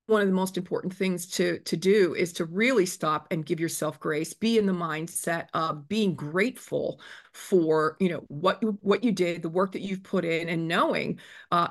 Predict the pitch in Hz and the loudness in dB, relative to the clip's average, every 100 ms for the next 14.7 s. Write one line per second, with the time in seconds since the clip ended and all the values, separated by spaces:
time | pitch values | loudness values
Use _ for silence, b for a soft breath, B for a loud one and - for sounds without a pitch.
0 | 151 180 180 - 185 202 - 170 285 202 | 0 0 0 0 -2 -2 -2 2 2 2
1 | - 180 - - 196 269 202 254 233 254 | 0 -4 -4 0 4 4 2 0 0 -2
2 | 175 - - - 156 170 151 156 175 185 | 0 -2 -4 -6 -6 -4 -4 -2 -2 0
3 | 180 190 190 180 185 208 214 196 226 262 | 0 2 2 2 2 2 2 0 0 0
4 | 185 202 202 196 220 247 196 190 202 190 | 0 -2 -2 -4 -4 -2 0 0 -2 -4
5 | 190 220 220 185 185 196 185 170 190 277 | -2 -2 -2 -2 -2 -4 -4 -2 0 2
6 | 277 196 190 B B _ 196 202 196 196 | 2 2 -2 B B _ 2 4 6 4
7 | 180 185 175 175 165 156 147 143 175 131 | 2 0 0 -2 -6 -10 -10 -6 -4 -4
8 | - - B B B - - 214 180 170 | -6 -10 B B B -6 2 4 4 2
9 | 175 202 262 247 208 185 185 147 - 185 | 0 2 0 0 0 0 0 -6 -4 -4
10 | 165 170 185 208 240 185 170 - 180 165 | -2 0 0 0 0 -2 -2 -2 -4 -4
11 | 160 175 156 170 - 180 175 175 - 180 | -4 -2 -2 -4 -4 -4 -2 -4 -2 -2
12 | 180 202 233 226 214 208 - 254 - 226 | 0 2 2 2 0 -2 -2 -4 -2 -2
13 | 220 269 240 202 202 196 185 185 185 185 | 0 0 0 -2 0 0 -2 -2 -2 -2
14 | 185 170 180 202 226 - 196 | -2 -2 -2 0 -2 -4 -6